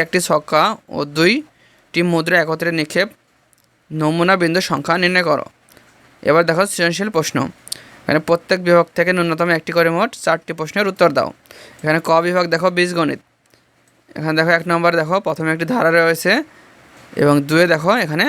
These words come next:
আরেকটি ধারা রয়েছে। এখানে কতে বলছে ওয়ান, টু by থ্রি,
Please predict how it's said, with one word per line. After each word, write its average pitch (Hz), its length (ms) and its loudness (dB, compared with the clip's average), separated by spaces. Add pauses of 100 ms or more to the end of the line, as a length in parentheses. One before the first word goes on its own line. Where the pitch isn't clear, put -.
(100)
আরেকটি 170 320 -2
ধারা 151 220 2
রয়েছে। 139 240 -6 (640)
এখানে 160 180 0 (100)
কতে 160 220 2
বলছে 185 340 0
ওয়ান, 160 240 0 (400)
টু 165 160 -4
by 165 100 6 (100)
থ্রি, 165 180 0